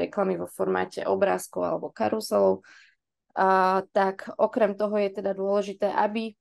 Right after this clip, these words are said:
eh, pri tvorbe tej kreatívy alebo tej reklamy sme veľmi, eh, mysleli na to, že je to v prvom rade tvorené pre TikTok a prispôsobili sa tomu prostrediu,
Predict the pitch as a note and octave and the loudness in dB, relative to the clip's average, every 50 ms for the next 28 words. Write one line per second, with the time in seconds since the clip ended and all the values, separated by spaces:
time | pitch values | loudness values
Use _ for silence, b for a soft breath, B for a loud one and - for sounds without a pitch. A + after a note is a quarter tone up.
0 | _ _ _ - G3+ G3+ G3 G3 G3 G3 G3 F#3+ F#3+ F#3+ F#3+ G3 - - G3+ G#3+ | _ _ _ -10 -8 -6 -4 -2 -2 0 0 0 0 0 -2 -2 -4 -2 -2 -2
1 | G3+ F#3+ - - _ _ - - G#3 A3 A3+ A3+ G3+ G3+ G3+ G3+ F#3+ - - - | -2 -4 -8 -10 _ _ -8 0 2 2 2 2 0 -2 -2 -2 -4 -6 -4 -2
2 | A3 A3+ B3 C4 B3+ A#3+ G3+ F#3 F#3+ F#3 F#3 F#3 F#3+ F#3 F#3+ - G3 F#3+ F#3+ F#3+ | 0 0 0 0 -2 -4 -2 -2 0 0 0 0 0 -2 -4 -2 -2 0 0 0
3 | G3 G3 A3+ G#3+ G3+ G3 G3 G3 G3 G3+ F#3+ F3+ F#3 F#3+ F#3+ F#3+ F#3+ F#3+ F#3 F#3 | -2 -2 -2 -2 -2 -2 -4 -4 -6 -6 -6 -4 -2 -2 0 0 -2 -2 -4 -6
4 | - - F#3+ F#3 F#3+ G3+ G3+ G3+ - G#3+ G3+ F#3+ F#3 F3+ F#3+ G3+ A3 - _ - | -8 -8 -6 -4 -4 -4 -4 -4 -2 -2 0 0 -2 -2 -4 -6 -6 -6 _ 0
5 | A#3 A3 G#3+ G#3+ G#3+ - - F#3+ F3+ G3 F#3+ F#3+ F3+ - - - _ _ - F#3+ | 2 4 4 4 2 0 -4 -6 -4 -2 -2 -2 -2 -6 -10 -16 _ _ -6 -6
6 | G3+ G3 - G3+ F#3+ F#3+ - _ _ - A3 G#3+ G#3+ G#3 G3 F#3+ F#3 F#3 F3 F#3 | -6 -4 -4 -4 -4 -4 -8 _ _ 0 2 4 4 4 4 2 0 0 -2 -4
7 | F#3 - F#3+ F#3 F#3 F#3+ F#3 F#3 F3+ F3+ - G3 F#3+ F#3+ - - F#3+ F#3+ - - | -6 -4 -4 -4 -2 -2 -2 -4 -4 -4 -2 -2 -2 -2 -2 -6 -10 -6 0 2
8 | C#4+ D4+ - - - F#3+ - - F#3 F#3 - - G3 F#3 - G#3 F#3+ F#3+ F#3+ F#3 | 2 2 2 2 -2 -2 -2 -4 -6 -6 -4 -4 -4 -4 -2 -2 -2 0 -2 -2
9 | - - F#3+ F#3 - G3 F#3 F#3+ F3+ - - F#3+ F#3+ G3 - - G3+ G3+ F#3+ F#3+ | -2 -2 -4 -2 0 0 0 0 0 0 2 2 2 2 0 0 2 2 2 2
10 | F#3+ F#3+ F#3+ | 0 0 -2